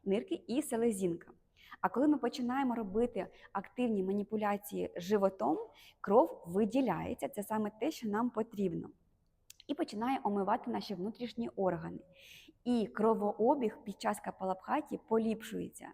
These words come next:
А з поліпшенням кровообігу наш кисень більше, краще починає активніше ходити і потрапляти до клітин, насичуючи їх енергією. Пам'ятаєте, що я на початку говорила?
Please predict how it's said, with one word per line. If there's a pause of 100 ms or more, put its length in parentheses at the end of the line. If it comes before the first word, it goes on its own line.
А
з
поліпшенням
кровообігу (360)
наш
кисень (280)
більше,
краще
починає
активніше
ходити (100)
і
потрапляти
до
клітин,
насичуючи
їх
енергією. (720)
Пам'ятаєте,
що
я
на
початку
говорила?